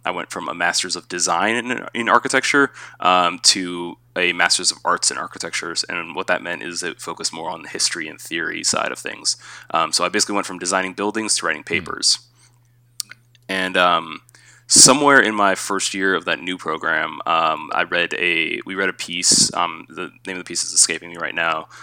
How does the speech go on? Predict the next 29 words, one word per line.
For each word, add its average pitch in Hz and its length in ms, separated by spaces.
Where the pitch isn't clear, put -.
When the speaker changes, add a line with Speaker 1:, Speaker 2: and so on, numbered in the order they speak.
Speaker 1:
um, 80 340
but - 60
it - 20
was 92 120
by 90 160
a 90 40
man 90 200
named, 87 280
uh, 85 240
Lev 85 220
Manovich, 85 720
um, 80 420
and 87 140
he 90 80
was 90 100
talking 80 340
about 82 420
computer 156 400
games 78 420
at 90 80
the 80 80
time, 85 500
um, 85 540
which 104 160
in 104 160
the, 101 180
he 104 140
was 92 160
writing 87 380